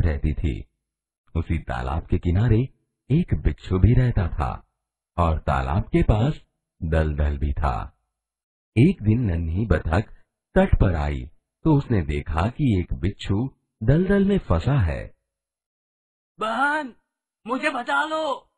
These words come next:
Speaker 1: नन्ही को उस पर दया आ गई। उसने बिच्छू को दलदल से उठाकर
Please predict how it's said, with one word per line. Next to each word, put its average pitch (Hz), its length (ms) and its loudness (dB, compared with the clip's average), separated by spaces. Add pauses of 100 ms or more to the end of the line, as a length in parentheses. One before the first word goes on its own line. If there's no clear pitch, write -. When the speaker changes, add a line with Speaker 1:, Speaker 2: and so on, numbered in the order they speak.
(1300)
Speaker 1:
नन्ही 160 320 6
को 202 220 2
उस 170 120 -6
पर 131 240 0
दया 71 240 -4
आ 78 180 -2
गई। 67 340 -6 (580)
उसने 92 280 2
बिच्छू 71 420 -2
को 101 180 2
दलदल 71 400 -2
से 85 180 -2
उठाकर 117 720 -2